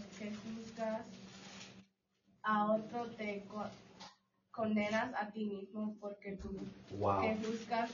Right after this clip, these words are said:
Speaker 1: haces lo mismo.
Speaker 2: Wow.
Speaker 1: Ya.
Speaker 2: Wow. Ok. Leo. Eh, pero yo tengo en inglés. Ah, ah, hay quien quiere, sí, ah, léalo en inglés, si puede.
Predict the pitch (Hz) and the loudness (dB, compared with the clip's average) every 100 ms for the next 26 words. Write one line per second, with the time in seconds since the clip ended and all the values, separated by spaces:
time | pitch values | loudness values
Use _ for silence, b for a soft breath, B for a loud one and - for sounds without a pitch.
0 | 196 214 214 226 220 202 190 185 - - | 0 0 -2 -4 -4 -6 -6 -8 -10 -12
1 | - - - - - - - 98 98 - | -12 -12 -12 -16 -14 -12 -2 2 4 4
2 | - - - - 220 - - - 208 - | 2 -8 -12 -10 -8 -8 -10 -10 -12 -10
3 | - - 104 - - - - - - - | -2 0 0 -2 -12 -14 -12 -14 -16 2
4 | 120 117 - 226 226 - 175 123 - - | 4 6 4 4 2 4 6 4 0 -6
5 | - - 127 123 110 - - 127 - 156 | -8 8 12 12 10 0 4 10 10 12
6 | 208 226 226 185 147 151 - 214 185 - | 10 10 10 8 6 4 0 -2 -6 -6
7 | - - - - - _ - _ _ _ | -8 -8 -12 -16 -20 _ -20 _ _ _
8 | _ - - - - 170 202 214 214 208 | _ 2 6 6 12 12 12 12 12 12
9 | 202 - - 190 160 160 165 185 170 151 | 12 12 12 12 12 12 12 12 10 6
10 | 127 - 143 135 | 4 2 4 6